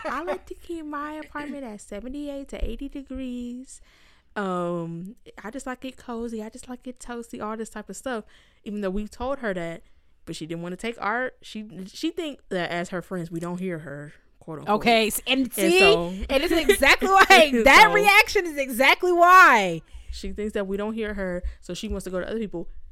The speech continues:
Speaker 1: Tell me why, like, forty-three people voted, and it was, like, ninety-three percent, "Girl, go to the doctor." <laughs> And I'm like, "I'm, I'm, I'm not convinced you didn't sign into Katie Makes It Vegan and, and knew that one little vote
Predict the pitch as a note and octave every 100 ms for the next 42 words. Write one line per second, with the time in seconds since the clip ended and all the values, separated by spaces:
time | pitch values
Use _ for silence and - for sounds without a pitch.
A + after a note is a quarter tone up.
0 | - F#4+ G#4 C#4 A#3+ G#3 G3+ A#3+ C4 C#4+
1 | C#4 C4+ - B3+ A3+ F#3 A3 G3 D#3 D#3+
2 | _ _ _ _ _ _ _ _ - _
3 | _ - G#3+ G3 A3+ A#3+ F#3 E3+ E3 D3+
4 | E3+ G#3 A3 G#3+ G#3+ G#3 G3+ G3+ - G#3
5 | G#3 G3+ - G#3 - G3+ E3+ D#3 _ -
6 | _ _ - G3 E3+ E3+ E3 D3+ - -
7 | - - - - - D#5+ E5 E5+ - C#4+
8 | - - G5+ G4 - A4+ - B4 - B3+
9 | C4 A#3 A3+ - - - D#4 E4+ - C#4+
10 | C4+ C4+ C#4+ C4+ G3+ G#3+ G3 F#3+ F#3+ E3+
11 | D#3+ F3 E3 E3 - E3 D#3+ D3+ D#3+ D#3+
12 | D3+ A#2+ B2+ D#3+ D3+ D3+ E3+ D#3+ D#3 D3
13 | D3 D#3 D3 D3+ F3+ F#3+